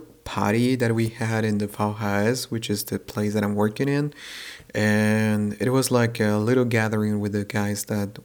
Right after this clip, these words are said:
work over there, with the colleagues. And we had a, the, the little intervention from the director of this, uh, institution. It was pretty nice, you know, like, we sang songs in Spanish, German, um,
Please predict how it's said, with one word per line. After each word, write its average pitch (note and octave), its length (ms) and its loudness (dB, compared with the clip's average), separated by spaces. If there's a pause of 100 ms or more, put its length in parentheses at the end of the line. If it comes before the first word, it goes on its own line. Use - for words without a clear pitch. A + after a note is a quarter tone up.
work G#2+ 240 -4
over G#2+ 140 -2
there, G#2+ 180 0
with G#2 140 0
the G#2 60 -2
colleagues. B2+ 640 0 (480)
And G#2 600 2
we A2+ 140 0
had G#2+ 260 0
a, G2+ 300 0 (580)
the, A2+ 220 -6
the A2+ 180 -2
little C3+ 240 8
intervention A2+ 560 2
from G#2+ 220 -4
the G2+ 260 2 (360)
director A2 380 0
of G#2 260 -2
this, A2 280 0
uh, G#2 380 -2
institution. A#2 680 0
It G#2+ 100 2
was G2+ 240 0
pretty C3 260 0
nice, A#2 240 2
you A2 80 0
know, G#2+ 200 2
like, G#2 320 0 (480)
we G#2 360 2
sang G#2 500 0
songs G#2 600 0
in F#2+ 140 -4
Spanish, B2 640 4
German, A2 680 2 (420)
um, G2+ 720 -2